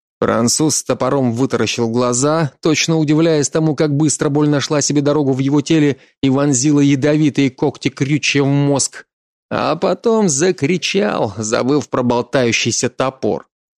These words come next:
Дирк, не отпуская того, что прежде было его локтем,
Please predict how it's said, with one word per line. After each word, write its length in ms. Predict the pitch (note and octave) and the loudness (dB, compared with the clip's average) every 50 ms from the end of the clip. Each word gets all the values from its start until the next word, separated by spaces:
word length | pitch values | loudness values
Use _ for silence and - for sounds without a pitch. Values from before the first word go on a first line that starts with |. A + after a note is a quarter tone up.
| _ _ _ _ _ _ | _ _ _ _ _ _
Дирк, 460 | A#2+ A#2 B2 D3+ D3+ C#3 - - - | -4 0 2 2 0 0 -2 -4 -2
не 120 | C3 C3+ | 0 0
отпуская 520 | C3 B2 - C#3 B2+ - - D3 C3+ B2+ A#2 | 0 -2 -2 -4 -4 -2 -2 0 -2 0 0
того, 260 | - C3 B2+ C3+ B2+ | -2 0 0 0 -2
что 180 | - - - A#2 | -2 -4 -6 -4
прежде 360 | - C3 C3+ B2+ A#2+ A#2+ C3 | -2 0 0 0 0 0 0
было 180 | B2 B2 B2 | 0 2 2
его 160 | B2 B2 A#2+ B2 | 2 2 2 2
локтем, 460 | C3+ D#3+ D#3 - - C#3 C3 A#2+ | 2 0 -2 -2 0 0 0 0